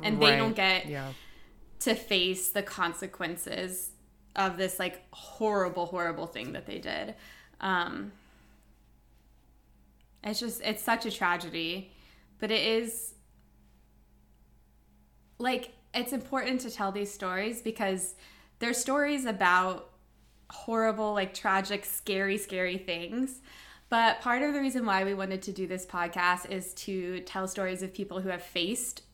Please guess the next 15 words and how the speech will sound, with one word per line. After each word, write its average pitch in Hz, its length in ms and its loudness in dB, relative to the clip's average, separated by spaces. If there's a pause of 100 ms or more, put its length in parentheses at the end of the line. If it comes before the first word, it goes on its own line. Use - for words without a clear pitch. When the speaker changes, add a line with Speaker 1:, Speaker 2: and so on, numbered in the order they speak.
Speaker 1:
horrible, 247 360 2
tragic, 247 400 2
scary 254 420 0
things 269 520 0
and 196 400 0
come - 220 0
out - 180 4
the - 140 2
other 180 240 0
side. 180 640 0 (500)
Um, 202 500 -4 (300)
you 214 120 -4
know, 185 240 0 (400)
it's 214 280 -4
less 226 580 4